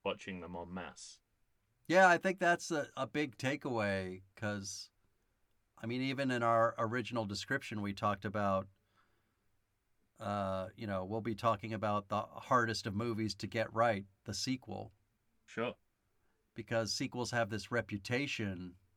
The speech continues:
Speaker 2: but when you watch as many as we have, even movies that have a reputation as being bad, and we're saying, "Mm, it's not that bad."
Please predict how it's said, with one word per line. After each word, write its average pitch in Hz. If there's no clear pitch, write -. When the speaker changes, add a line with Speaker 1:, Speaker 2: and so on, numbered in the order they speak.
Speaker 2:
but 113
when 117
you 123
watch 127
as 101
many 127
as 104
we 101
have, 92
even 151
movies 139
that 117
have 160
a 165
reputation 104
as 92
being 123
bad, 123
and 95
we're 123
saying, 120
"Mm, 311
it's -
not 359
that 349
bad." 339